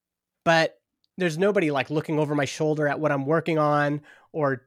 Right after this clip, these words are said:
you know, uh, there's just none of that drama. And so I found personally working from home,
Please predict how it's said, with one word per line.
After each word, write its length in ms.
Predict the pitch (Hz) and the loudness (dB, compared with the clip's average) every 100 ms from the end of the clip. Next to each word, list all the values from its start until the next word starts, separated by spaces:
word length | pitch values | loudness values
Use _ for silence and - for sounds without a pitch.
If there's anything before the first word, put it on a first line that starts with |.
| - 302 | -14 -6
you 120 | 202 | -2
know, 260 | 143 139 | 0 0
uh, 300 | 139 131 131 - - - | 0 0 -2 -4 -18 -4
there's 200 | 214 190 | -2 0
just 180 | 269 - | -2 -4
none 260 | 202 220 240 | -2 -2 0
of 60 | |
that 160 | 190 147 | -2 -2
drama. 420 | 147 175 208 123 127 - - - - | 0 0 0 -2 -8 -14 -20 -14 -8
And 120 | - | -6
so 500 | - 185 170 165 - _ - | 0 2 2 -2 -8 _ 0
I 120 | 180 | 0
found 400 | 214 226 185 151 - _ _ | 2 2 0 -2 -12 _ _
personally 480 | - 190 - 196 156 | -4 -4 -2 -4 -4
working 360 | 135 165 175 | -4 -4 -6
from 180 | 147 147 | -8 -10
home, 560 | 110 143 151 170 175 | -4 -2 -2 -4 -10